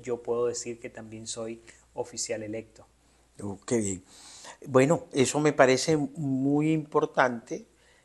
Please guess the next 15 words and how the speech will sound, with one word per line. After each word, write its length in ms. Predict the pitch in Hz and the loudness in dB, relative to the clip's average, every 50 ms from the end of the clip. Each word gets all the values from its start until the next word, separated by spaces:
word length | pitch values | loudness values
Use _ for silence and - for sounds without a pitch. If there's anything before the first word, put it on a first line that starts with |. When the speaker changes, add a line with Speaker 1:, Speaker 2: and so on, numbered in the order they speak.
| _ | _
Speaker 2:
eh, 340 | - - 147 123 117 113 113 | -10 -4 -2 -2 0 0 -2
toda 380 | 113 - - 135 131 135 143 143 | -2 0 2 4 6 8 10 10
vez 260 | 143 135 135 135 135 | 10 10 8 6 4
que 600 | - - 135 117 113 110 - 110 107 - - - _ _ | 0 0 2 2 2 0 -2 -6 -10 -14 -20 -20 _ _
al, 300 | - - 110 110 107 - - | -8 -6 -6 -6 -8 -10 -10
la 380 | 139 127 110 107 104 101 101 107 | -10 -6 -4 -2 -2 -4 -4 -4
migración 560 | 113 110 107 107 107 98 - - 113 107 113 | -6 -6 -4 -4 -4 -4 -6 -6 -6 -4 -4
venezolana, 640 | 120 120 127 123 - 131 123 123 120 120 127 127 - - - _ _ _ - - - _ _ | -2 -2 -2 -2 0 0 2 2 2 0 -2 -6 -8 -12 -20 _ _ _ -20 -20 -20 _ _
eh, 380 | - - 123 113 107 107 104 104 | -6 -2 -2 0 0 0 0 -2
busca 520 | 104 120 135 135 - - 170 - - - _ - | -2 -2 -4 -2 0 0 0 0 -2 -12 _ -6
en 520 | - 147 143 143 139 139 135 139 139 - _ | -4 -2 -2 -2 -4 -4 -8 -10 -14 -10 _
primer, 760 | - 147 143 139 135 143 139 147 156 170 190 220 240 - - _ _ - | 0 2 2 2 2 2 2 4 4 4 4 2 -2 -6 -12 _ _ -2
en 220 | - 170 160 143 | -2 -2 0 0
primera 380 | - 143 143 139 143 151 175 190 | 0 0 2 2 4 4 2 2
escala 460 | 190 - - 220 220 233 247 277 294 | 0 -2 -2 0 0 0 -2 -4 -6